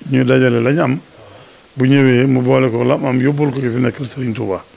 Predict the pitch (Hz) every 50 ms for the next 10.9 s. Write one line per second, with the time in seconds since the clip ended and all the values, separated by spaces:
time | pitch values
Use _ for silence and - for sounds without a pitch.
0 | - - - - - - - - - - - - - 147 139 147 151 143 139 131
1 | 123 120 147 170 180 165 170 151 131 135 139 139 131 127 131 127 123 123 147 151
2 | - - 139 123 113 120 - - 151 131 127 123 120 120 120 123 123 123 117 -
3 | 135 127 120 120 117 117 139 160 160 - 160 131 135 104 98 - - - - -
4 | - - - - - - - - - - 139 123 151 156 160 156 160 147 147 147
5 | 143 135 139 139 151 160 160 151 147 - - - - 139 - 147 139 135 139 151
6 | 151 147 143 135 131 127 120 113 127 156 208 - - 139 147 151 160 147 147 135
7 | - 143 135 131 127 123 127 117 139 131 120 120 120 131 135 127 143 135 127 117
8 | 110 143 127 131 131 139 139 135 131 127 127 117 107 107 113 113 123 123 131 127
9 | 131 139 120 113 95 - - - - - - - - - - - - 131 113 117
10 | 123 135 156 151 160 151 135 123 175 147 131 127 117 131 139 160 151 135